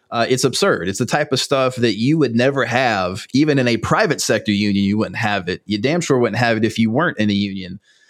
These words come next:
And it, these are the types of things that politicians get away with, because by approving the union contract, they're seen as, you know, helping police. The public loves police. It helps them get reelected.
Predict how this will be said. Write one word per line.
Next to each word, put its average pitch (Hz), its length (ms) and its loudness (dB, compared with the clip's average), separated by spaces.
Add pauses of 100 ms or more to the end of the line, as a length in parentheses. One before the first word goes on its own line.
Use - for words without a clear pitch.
(280)
And 120 440 2
it, 151 180 4
these 170 140 2
are 175 60 2
the 151 80 -2
types 156 300 0
of 151 80 -4
things 123 400 0
that 127 200 0
politicians 113 1040 0 (120)
get 127 160 0
away 165 200 4
with, - 380 -2
because 117 400 0
by 113 160 2
approving 139 560 2
the 113 80 2
union 120 320 2
contract, 143 640 0 (380)
they're 113 180 0
seen 127 380 0
as, 110 260 0
you 110 80 0
know, 107 80 0
helping 110 320 0
police. 131 540 0
The 95 100 -8
public 104 320 -2
loves 123 240 0
police. 113 360 0
It - 60 -12
helps 117 220 -2
them 104 140 0
get 101 180 -2
reelected. 110 560 -2